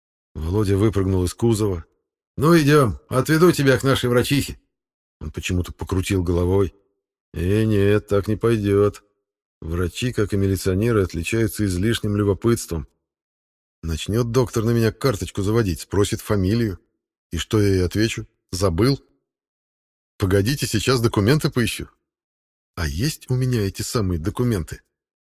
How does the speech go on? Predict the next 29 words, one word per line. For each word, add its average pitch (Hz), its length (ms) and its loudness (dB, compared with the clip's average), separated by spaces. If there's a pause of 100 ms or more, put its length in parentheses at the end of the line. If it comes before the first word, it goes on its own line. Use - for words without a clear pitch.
(280)
Должны 92 500 2
быть, 101 200 2
если 104 220 -2
я 104 60 2
надолго 104 360 2
приехал. 101 460 0 (260)
Вот - 100 -14
только 98 240 -4
где 104 300 0
они?» 82 180 -2 (1040)
Я 117 240 -2
был 117 180 2
одет 110 380 2
в 90 80 -6
выцветшую 117 540 -4
штормовку 101 600 0
с - 60 -6
капюшоном 90 580 -4
и - 20 -4
такие 98 320 -4
же 92 100 0
брюки. 90 440 -2 (580)
В 73 140 -10
нагрудном 95 460 0
кармане 107 380 0
штормовки 101 520 -2
лежало 107 400 0
что-то 90 260 -4
прямоугольное. 98 840 -2